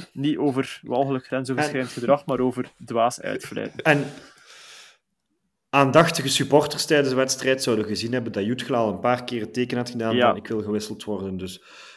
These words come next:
Speaker 1: eh, als je met de wedstrijd bezig bent en niet naar de video van de, de trampolinekinderen <laughs> kijkt, dan had je dat wel gezien. Want, hè, de mensen rondom mij hadden wel door dat hij de wissel had aangevraagd.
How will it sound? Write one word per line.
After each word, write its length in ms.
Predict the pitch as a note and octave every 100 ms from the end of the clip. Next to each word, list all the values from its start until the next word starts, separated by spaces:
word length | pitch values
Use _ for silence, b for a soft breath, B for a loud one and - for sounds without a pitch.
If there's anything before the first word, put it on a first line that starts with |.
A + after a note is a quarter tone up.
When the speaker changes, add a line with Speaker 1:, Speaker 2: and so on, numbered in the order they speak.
| B
Speaker 1:
eh, 260 | - G#2+ F2+
als 180 | A2+ -
je 60 |
met 140 | B2+ B2+
de 60 |
wedstrijd 380 | C3+ C3+ C#3+ B2
bezig 300 | E3 D3 C3+
bent 340 | C#3+ D3 C#3+
en 240 | - B2 A#2
niet 200 | B2+ B2
naar 140 | B2+
de 100 | A#2
video 340 | A2+ A#2+ C3 A#2+
van 220 | A#2+ A#2
de, 220 | A2 G#2+
de 120 | G#2+
trampolinekinderen 920 | - A#2+ G#2+ G#2+ C3+ C#3 C#3+ C#3 C3 B2+
<laughs> 40 | C3+
kijkt, 300 | C3 - - B B B
dan 140 | A#2+
had 200 | A2+ -
je 60 | B2
dat 140 | B2
wel 180 | A#2 A2+
gezien. 420 | A2 G2 A#2+ A2
Want, 220 | G#2 G#2+
hè, 100 | B2 A#2
de 80 |
mensen 300 | A2 A2+ A2
rondom 220 | G#2 G#2+ G2+
mij 100 | A#2+
hadden 220 | A#2 G#2+
wel 240 | A2 G#2+
door 220 | A2 G#2
dat 140 | G2+ G2+
hij 100 | G2+
de 60 |
wissel 240 | F#2+ A#2 A#2+
had 140 | -
aangevraagd. 600 | G#2 G#2+ G2+ G#2+ G#2+ -